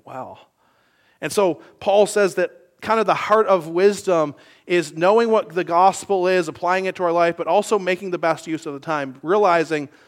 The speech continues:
that we live in a world that is fallen, and we live in a world where there's an enemy that's working. And so when we have opportunities to advance the gospel and love those around us, we need to make sure we take those opportunities.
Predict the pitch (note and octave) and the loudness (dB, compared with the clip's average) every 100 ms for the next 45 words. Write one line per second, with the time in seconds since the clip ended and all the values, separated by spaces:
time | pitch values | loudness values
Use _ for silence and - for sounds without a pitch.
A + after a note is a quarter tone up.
0 | _ _ _ _ - D#3+ - - D3 F#3 | _ _ _ _ -2 -2 -4 -10 -6 2
1 | G3 F#3 F3+ D#3 E3 F#3 E3+ E3 E3 C#3 | 2 2 -2 0 2 2 2 0 -2 -6
2 | - D#3+ F#3 G3 G3+ G3+ - _ D3 D#3+ | -2 2 4 2 0 -10 -20 _ -8 -4
3 | F3 F3 E3+ C#3+ D#3+ E3 E3 D3 D#3 D3+ | -2 -2 -6 -4 0 2 2 0 -2 -2
4 | D3+ D3 C#3 D#3 E3 D#3 C#3+ B2 B2 C3 | -4 -6 -6 -6 -6 -6 -6 -8 -8 -8
5 | C3 A#2 A2+ _ _ _ _ _ _ - | -8 -14 -16 _ _ _ _ _ _ -18
6 | - C#3+ D3 D#3 E3+ E3 D#3+ D#3+ D#3 C#3+ | -6 -6 -4 -4 -2 -2 0 0 0 -6
7 | - E3 E3 D3 - C3 C#3+ D3 D#3 - | -8 -6 -6 -8 -10 -10 -8 -8 -8 -10
8 | C3+ C#3 D3+ D3+ D#3 C#3 C3+ C#3 C#3+ C3+ | -4 0 -2 -2 -12 -6 -6 -4 -8 -8
9 | C3+ C#3 C3+ C3 C#3+ C#3 C3 B2 - B2+ | -8 -6 -8 -10 -12 -10 -12 -12 -14 -14
10 | A2 - C3+ - A#2+ G#2+ - G#2+ G2+ F#2+ | -16 -16 -16 -18 -18 -18 -18 -20 -20 -20
11 | F#2 F#2 - | -20 -20 -20